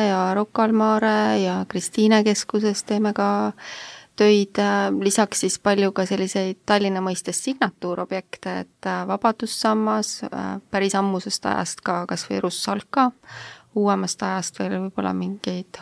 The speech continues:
hotelle oleme teinud, Hiltoni uus hotell oli, mm,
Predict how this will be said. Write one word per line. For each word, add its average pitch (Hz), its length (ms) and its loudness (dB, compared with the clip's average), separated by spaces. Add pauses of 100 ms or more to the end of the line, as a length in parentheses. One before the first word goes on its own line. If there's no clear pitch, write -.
hotelle 226 580 4
oleme 233 320 4
teinud, 226 460 2 (240)
Hiltoni 220 440 4
uus 220 280 6
hotell 214 500 0
oli, 208 160 2 (880)
mm, 180 320 -2